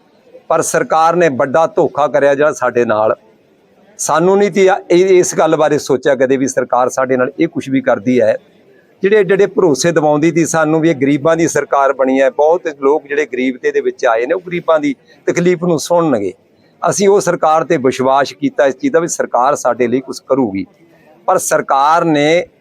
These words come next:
ਜਦ ਪ੍ਰਧਾਨ ਜੀ ਨੂੰ ਉੱਥੋਂ ਚੱਕਿਆ, ਇੱਕ ਮਤਲਬ ਸੌ ਦਿਨ ਤੋਂ ਵੱਧ ਦਿਨ ਹੋ ਚੱਲੇ ਤੇ ਤਕਰੀਬਨ ਪੰਦਰਾਂ ਦਿਨ ਉੱਪਰ ਚਲੇ ਗਏ ਤੇ ਉਹਨਾਂ ਦੀ ਤਾਂ ਜਿਹੜੀ ਸਥਿਤੀ ਸੀ ਉਹ ਬਹੁਤ ਡਾਊਨ ਤੀ ਉਸ ਟਾਈਮ ਦੇ ਵਿੱਚ ਜਦ ਉਹ ਗਏ ਨੇ। ਇੱਕ ਮਜਬੂਰੀ ਤੀ ਵੀ ਮੀਟਿੰਗ ਦੇ ਵਿੱਚ ਮੈਨੂੰ ਬੁਲਾਇਆ ਹੈ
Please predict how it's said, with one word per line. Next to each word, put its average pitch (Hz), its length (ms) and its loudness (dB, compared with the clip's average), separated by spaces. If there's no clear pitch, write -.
ਜਦ 147 220 0
ਪ੍ਰਧਾਨ 143 480 0
ਜੀ 156 100 0
ਨੂੰ 175 100 0
ਉੱਥੋਂ 175 180 -2
ਚੱਕਿਆ, 151 480 0
ਇੱਕ 165 280 -2
ਮਤਲਬ 180 420 0
ਸੌ 160 280 2
ਦਿਨ 175 160 2
ਤੋਂ 175 160 2
ਵੱਧ 165 240 2
ਦਿਨ 170 160 2
ਹੋ 151 220 2
ਚੱਲੇ 143 300 2
ਤੇ 143 140 0
ਤਕਰੀਬਨ 147 560 0
ਪੰਦਰਾਂ 156 300 2
ਦਿਨ 147 120 0
ਉੱਪਰ 135 220 -4
ਚਲੇ 123 280 0
ਗਏ 117 140 2
ਤੇ 113 260 0
ਉਹਨਾਂ 214 220 2
ਦੀ 220 100 -2
ਤਾਂ 202 160 2
ਜਿਹੜੀ 160 360 0
ਸਥਿਤੀ 185 520 -4
ਸੀ 196 80 0
ਉਹ 185 100 4
ਬਹੁਤ 180 300 2
ਡਾਊਨ 139 380 2
ਤੀ 139 160 0
ਉਸ 139 180 2
ਟਾਈਮ 127 300 2
ਦੇ 123 100 0
ਵਿੱਚ 123 240 -2
ਜਦ 131 200 2
ਉਹ 131 100 0
ਗਏ 117 220 2
ਨੇ। 127 80 0
ਇੱਕ 139 140 -4
ਮਜਬੂਰੀ 147 580 0
ਤੀ 151 180 -2
ਵੀ 165 260 -2
ਮੀਟਿੰਗ 147 380 -4
ਦੇ 143 100 -2
ਵਿੱਚ 135 220 -8
ਮੈਨੂੰ 135 220 0
ਬੁਲਾਇਆ 117 400 2
ਹੈ 123 140 2